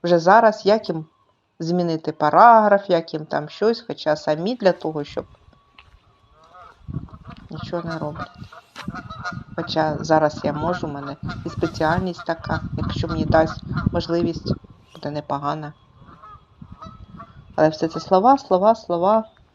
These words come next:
Я дякую всім, хто мене підтримує, хто мене розуміє.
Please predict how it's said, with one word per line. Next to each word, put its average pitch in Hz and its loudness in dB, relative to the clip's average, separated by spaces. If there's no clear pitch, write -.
Я 180 8
дякую 180 4
всім, 247 0
хто - -2
мене 254 6
підтримує, 156 -2
хто - -6
мене 254 6
розуміє. 165 0